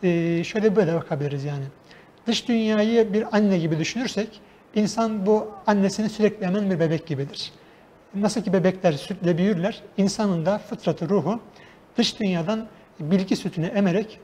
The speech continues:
bu şekilde gelişiyor. E, bu noktada bir ayrım boyutu vardır. Histe ise,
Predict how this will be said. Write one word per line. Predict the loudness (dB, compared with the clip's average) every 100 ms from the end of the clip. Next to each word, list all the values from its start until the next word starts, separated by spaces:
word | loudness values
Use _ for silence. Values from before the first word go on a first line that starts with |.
| -4
bu |
şekilde | -2 -2 -2 -2
gelişiyor. | 0 0 -2 -6 -10 -12 -16 -20 -20 -20 -18 -4
E, | 0 0 -2 -10 -20 -14 0
bu | 0
noktada | 4 4
bir | 6 8
ayrım | 8 8 4
boyutu | 4 4
vardır. | 2 2 -4 -8 -20 -20 -20 -12
Histe | 0 0 4 4
ise, | 4 2 -4